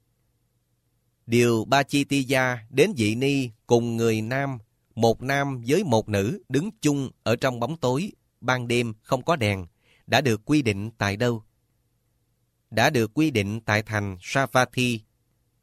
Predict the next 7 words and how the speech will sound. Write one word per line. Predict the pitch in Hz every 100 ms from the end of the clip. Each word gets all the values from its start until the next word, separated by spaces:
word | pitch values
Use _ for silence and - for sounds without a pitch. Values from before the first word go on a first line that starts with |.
| _ _ _ _ _ _ _ _ _
Liên | 117 143 143
quan | 139 135 131
đến | 123 120
ai? | 127 123 117 _ _ _ _ _ _ _ _ _ _ _ -
Liên | 143 156
quan | 151 143 143
đến | 139 196